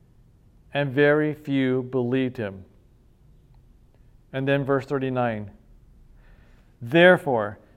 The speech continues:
they could not believe, for again Isaiah said,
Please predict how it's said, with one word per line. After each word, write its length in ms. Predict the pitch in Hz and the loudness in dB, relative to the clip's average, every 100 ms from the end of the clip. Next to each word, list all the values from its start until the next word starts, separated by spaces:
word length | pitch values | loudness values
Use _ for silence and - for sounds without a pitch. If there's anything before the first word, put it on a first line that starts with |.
| _ | _
they 100 | 139 | -4
could 340 | 135 196 214 | 0 6 6
not 280 | 165 139 117 | 8 4 4
believe, 400 | 123 123 120 117 | -2 -2 -2 -4
for 180 | - 139 | -2 -2
again 340 | 127 147 156 | 0 0 2
Isaiah 520 | 151 139 123 127 120 113 | 4 2 2 -2 -2 -2
said, 500 | - 113 107 127 | -2 -2 -2 -6